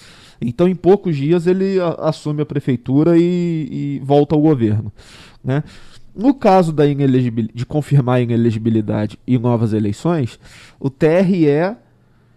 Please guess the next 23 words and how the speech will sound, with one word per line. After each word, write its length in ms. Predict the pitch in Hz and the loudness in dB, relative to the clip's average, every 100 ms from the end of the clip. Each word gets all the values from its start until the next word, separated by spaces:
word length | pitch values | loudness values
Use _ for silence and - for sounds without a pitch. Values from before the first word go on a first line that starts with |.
| _ - | _ -8
o, 280 | 127 127 | -6 -4
o 40 | 123 | -4
T 140 | - | 0
S 300 | 135 147 - | 0 0 0
E 100 | 151 | 0
manda 440 | 170 165 196 208 202 | 2 2 2 4 2
o 40 | |
T 140 | - 180 | 2 0
R 340 | 170 160 143 | 0 0 0
E 100 | 175 | -2
tomar 300 | - 165 160 | -2 -2 -2
as 100 | 156 | -2
providências, 600 | - 175 151 135 123 117 | -2 -2 -2 -4 -6 -6
ou 120 | 127 | -6
seja, 340 | 123 123 110 107 | -6 -6 -6 -6
manda 240 | 127 156 | -6 -8
o 20 | |
T 120 | 151 156 | -4 0
R 180 | 151 | 2
E 80 | 143 | 0
marcar 460 | 156 170 - 160 185 | 0 -4 -2 2 2
a 40 | |
data 540 | 151 143 139 - 107 | 2 2 2 0 -8